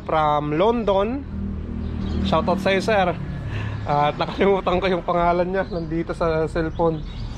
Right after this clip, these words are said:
Ah, anong pangalan na niya? Kay Sir, shoutout kay Sir Nestor Andrada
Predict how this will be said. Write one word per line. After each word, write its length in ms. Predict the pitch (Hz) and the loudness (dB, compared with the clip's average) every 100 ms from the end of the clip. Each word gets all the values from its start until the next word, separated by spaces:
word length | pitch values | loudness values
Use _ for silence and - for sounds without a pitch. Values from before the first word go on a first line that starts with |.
| - - - - - - | -8 -8 -8 -6 -6 -4
Ah, 560 | - 135 135 135 135 139 | -2 0 0 0 0 0
anong 180 | 143 139 | 0 0
pangalan 420 | 151 160 156 160 160 | 2 2 4 2 2
na 100 | 160 | 2
niya? 220 | 165 165 165 165 - - | 2 2 2 0 -2 2
Kay 1200 | 151 147 147 143 143 147 147 143 147 143 143 143 | 2 4 4 4 2 0 0 0 2 2 0 0
Sir, 400 | 156 143 139 139 131 - - - - - - - - | 0 2 2 0 -4 -6 -6 -4 -4 -4 -6 -4 -4
shoutout 480 | - 165 - 202 208 | 0 0 2 0 0
kay 640 | 208 190 185 185 185 185 | 2 4 4 4 2 0
Sir 240 | 170 202 190 | 2 2 2
Nestor 560 | 190 - - 220 220 | 0 -2 0 2 4
Andrada 640 | 190 180 175 185 185 190 | 2 0 2 4 2 2